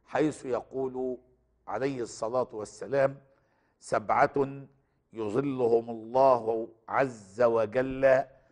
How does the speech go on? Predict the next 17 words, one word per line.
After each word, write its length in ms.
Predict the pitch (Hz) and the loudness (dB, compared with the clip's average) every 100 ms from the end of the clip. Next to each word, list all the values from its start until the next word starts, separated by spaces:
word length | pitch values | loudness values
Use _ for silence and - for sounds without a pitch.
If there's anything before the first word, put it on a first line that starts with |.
| _ _ | _ _
في 360 | 131 135 127 | -6 -4 -4
ظله 920 | 107 101 135 107 113 139 127 139 139 135 _ _ _ | -6 -6 -8 -8 -6 -4 -2 -2 -2 -6 _ _ _
يوم 520 | 101 127 147 131 123 123 | -2 4 4 2 0 0
لا 380 | 120 117 113 | 2 4 4
ظل 500 | 110 92 143 143 127 | 0 -2 -4 -6 -8
إلا 760 | 123 117 131 139 120 123 127 120 | -6 -6 -8 -8 -4 0 0 0
ظله." 480 | 107 107 139 98 90 _ _ _ _ _ _ _ | -2 -2 -2 -6 -18 _ _ _ _ _ _ _
وفي 280 | - 90 - | -12 -10 -2
رواية: 460 | 117 113 131 147 143 - _ _ _ | 0 2 2 0 -4 -10 _ _ _
"سبعة 920 | - 123 107 104 110 139 147 143 143 - _ | -10 -8 -8 -6 -2 -2 -2 -4 -6 -20 _
يظلهم 920 | 113 110 104 113 110 123 143 120 113 | -16 -12 -10 -12 -4 2 2 2 -6
الله 680 | 117 117 117 131 135 110 107 | -8 -12 -4 0 2 0 -2
عز 400 | 113 139 117 104 | 0 0 -4 -8
وجل 800 | 123 123 117 131 139 143 147 147 160 _ _ _ _ | -2 -2 -2 -4 -4 0 2 2 0 _ _ _ _
في 280 | - 120 117 | -12 -8 -6
ظل 600 | 101 95 151 139 123 123 | -6 -6 -6 -6 -6 -4
عرشه 920 | 110 117 113 - 147 151 143 147 | -2 -2 -4 -10 -10 -6 -4 -6